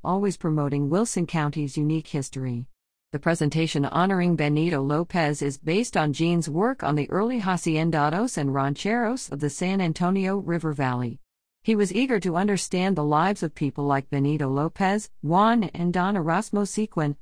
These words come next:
the Flores family, and countless others. He was relentless in his quest. I remember Agapito Cantu was of particular interest to Gene.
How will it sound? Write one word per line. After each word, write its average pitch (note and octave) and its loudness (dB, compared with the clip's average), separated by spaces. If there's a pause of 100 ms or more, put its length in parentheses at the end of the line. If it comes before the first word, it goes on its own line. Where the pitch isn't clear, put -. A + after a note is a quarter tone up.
(100)
the E3+ -2
Flores G#3+ 2
family, F3 0 (180)
and C#3+ -4
countless F3 -2
others. C3 -4 (500)
He C4+ 2
was A#3+ 0
relentless E3 0
in D3 2
his C#3+ 0
quest. C3+ -2 (640)
I E3+ 2
remember D#3+ 2
Agapito C#3+ 0
Cantu E3 0
was C3+ -2
of C3 -8
particular D3+ -2
interest F#3 0
to C#3+ -10
Gene. B2+ 0